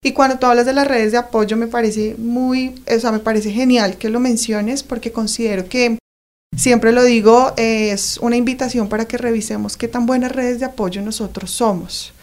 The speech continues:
Porque siempre lo voy a decir de esta manera, este tema lo trabajamos, eh, de lo que yo, o-,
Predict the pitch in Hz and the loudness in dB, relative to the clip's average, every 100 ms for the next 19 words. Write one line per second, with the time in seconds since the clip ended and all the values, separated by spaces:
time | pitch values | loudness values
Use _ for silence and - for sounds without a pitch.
0 | - - - - - 226 - 233 214 196 | -20 -20 -20 -6 -2 -2 2 2 2 0
1 | - - - 269 269 254 269 277 226 208 | -6 -4 2 4 4 4 4 4 4 2
2 | 226 214 220 240 240 214 196 196 214 233 | -2 -4 -4 -2 0 0 -2 -4 -2 0
3 | 233 254 254 226 220 208 214 254 - 226 | 0 0 2 2 2 0 -2 -4 -4 -2
4 | 220 - 202 214 208 208 220 208 202 - | -2 -2 -2 -2 -2 0 2 2 0 -8
5 | _ _ - | _ _ -4